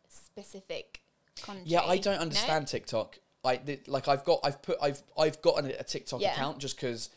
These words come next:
Speaker 2: somebody was stealing my stand-up
Speaker 1: Okay.
Speaker 2: and putting it on their account and getting hundreds and thousands of views.
Speaker 1: <laughs>
Speaker 2: So I was like,
Speaker 1: Super.
Speaker 2: "Well,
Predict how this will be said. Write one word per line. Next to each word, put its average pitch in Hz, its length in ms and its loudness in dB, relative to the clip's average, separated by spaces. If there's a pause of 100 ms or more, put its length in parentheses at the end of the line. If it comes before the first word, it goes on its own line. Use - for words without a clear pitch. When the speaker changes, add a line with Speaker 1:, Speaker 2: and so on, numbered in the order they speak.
(120)
Speaker 2:
somebody 143 340 -2
was 123 140 -2
stealing 120 380 -4
my 110 340 -4 (160)
stand-up 123 680 -2
Speaker 1:
Okay. 240 320 -8 (320)
Speaker 2:
and 123 260 -2
putting 139 280 -2
it 123 120 -2
on 123 160 -6
their 123 220 -2
account 113 420 -4 (380)
and 123 120 -6
getting 120 220 0
hundreds 120 460 -8
and 117 100 -8
thousands 120 400 2
of - 60 -10
views. - 280 0
Speaker 1:
<laughs> - 20 -2
Speaker 2:
So 143 100 8
I - 20 8
was - 140 4
like, 139 180 4
Speaker 1:
Super. - 80 2
Speaker 2:
"Well, 151 220 8